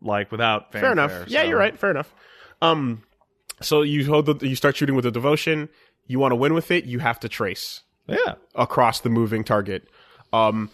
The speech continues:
Speaker 2: so yeah, that's the thing as well. Sliding and da-da-da and whatever.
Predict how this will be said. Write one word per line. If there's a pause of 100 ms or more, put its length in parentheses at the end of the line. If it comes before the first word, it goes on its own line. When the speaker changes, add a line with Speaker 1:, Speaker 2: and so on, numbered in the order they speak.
(160)
Speaker 2:
so
yeah,
that's
the
thing
as
well.
Sliding
and
da-da-da
and
whatever.